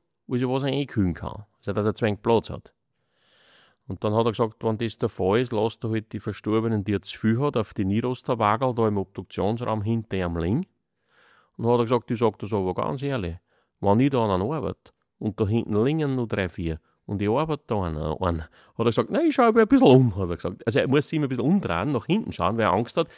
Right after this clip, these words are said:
es könnte von hinten was kommen. Das ist interessant, ne? Pflegekräfte sagen manchmal, "Na", sagen sie im Altenheim, "Na, na", sagen sie.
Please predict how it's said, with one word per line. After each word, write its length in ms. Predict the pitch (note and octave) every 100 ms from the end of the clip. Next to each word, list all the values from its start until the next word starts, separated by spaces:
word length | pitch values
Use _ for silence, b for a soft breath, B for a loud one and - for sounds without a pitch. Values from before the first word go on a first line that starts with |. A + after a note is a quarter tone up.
| B
es 160 | A2+ -
könnte 260 | D#3+ D#3
von 100 | -
hinten 280 | A#2+ D3+ -
was 120 | F#2
kommen. 440 | - G3+ F#3 E2 - b b -
Das 100 | D#3+
ist 100 | A#2+
interessant, 640 | G2 F#2 E2+ - - - _ -
ne? 160 | C#3+ - b b b b b b b b b _ _ _ _ _ _
Pflegekräfte 640 | - C3 F#3+ D#3+ A#2+ G#2+ A#2
sagen 240 | A2+ A2
manchmal, 480 | G2+ G#2+ - C3+ E3+ - _ _ _
"Na", 320 | C#3+ D3+ E3
sagen 220 | D#3 D3
sie 80 | C3+
im 100 | C#3
Altenheim, 360 | B2+ - B2+ C#3
"Na, 160 | F3
na", 360 | E3 F#2 G2 G2+
sagen 280 | F#2+ D#2+
sie. 100 | D#2+